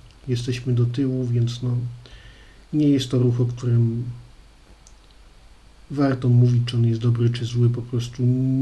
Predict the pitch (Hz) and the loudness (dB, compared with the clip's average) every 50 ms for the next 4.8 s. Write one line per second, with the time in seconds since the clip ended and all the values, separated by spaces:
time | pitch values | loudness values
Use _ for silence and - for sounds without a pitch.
0 | 143 151 151 147 143 135 123 - 135 123 120 - - 127 120 117 120 - - 127 | 0 0 0 0 0 0 -2 -4 -4 -4 -4 -4 -2 -2 -2 -2 -2 -4 -4 -2
1 | 123 127 120 120 120 120 117 113 117 117 117 117 120 123 123 120 123 120 120 127 | -2 0 2 4 4 4 4 4 2 2 0 0 0 0 0 2 2 2 0 0
2 | 127 131 131 135 139 143 143 139 - - - - - - - - - - - - | 0 -2 -2 -2 -2 -4 -6 -8 -10 -16 -20 -20 -20 -20 -20 -20 -20 -20 -20 -20
3 | - - - - - - 143 135 156 175 175 175 202 185 - - - 196 180 143 | -20 -20 -20 -16 -12 -10 -6 -4 -2 -2 -2 -2 -4 -6 -6 -2 0 0 0 2
4 | 139 127 120 135 131 131 127 131 135 127 - - - - - - | 0 0 0 0 0 2 2 0 -2 -4 -4 -6 -10 -10 -12 -14